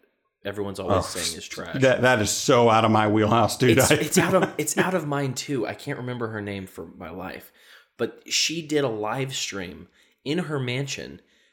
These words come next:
Speaker 1: complaining about having to eat cereal because of the lockdown.
Speaker 2: Oh, God.
Speaker 1: And I'm like, "Screw you."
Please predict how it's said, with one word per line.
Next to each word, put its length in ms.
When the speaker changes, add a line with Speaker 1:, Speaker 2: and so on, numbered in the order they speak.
Speaker 1:
complaining 600
about 280
having 360
to 180
eat 200
cereal 640
because 360
of 260
the 140
lockdown. 300
Speaker 2:
Oh, 680
God. 560
Speaker 1:
And 80
I'm 140
like, 260
"Screw 1080
you." 440